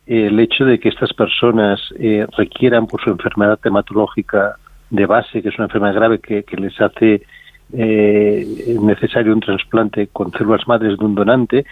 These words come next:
este proceso genera una reacción en el cuerpo que elimina prácticamente todas las células infectadas que quedan del receptor del trasplante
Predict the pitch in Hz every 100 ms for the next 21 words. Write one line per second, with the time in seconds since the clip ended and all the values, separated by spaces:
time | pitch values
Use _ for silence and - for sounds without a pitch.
0 | - - - - 139 135 - 147 135 139
1 | 151 - _ - - 117 117 127 139 127
2 | 120 113 113 101 - 127 117 104 98 135
3 | 123 143 - - 123 110 110 117 143 139
4 | 131 123 117 113 113 113 113 131 117 -
5 | - _ - 123 123 123 - 120 120 113
6 | 120 98 - 104 - 113 110 131 - -
7 | - 113 107 104 92 92 98 - - -
8 | 113 107 95 101 - - 120 110 127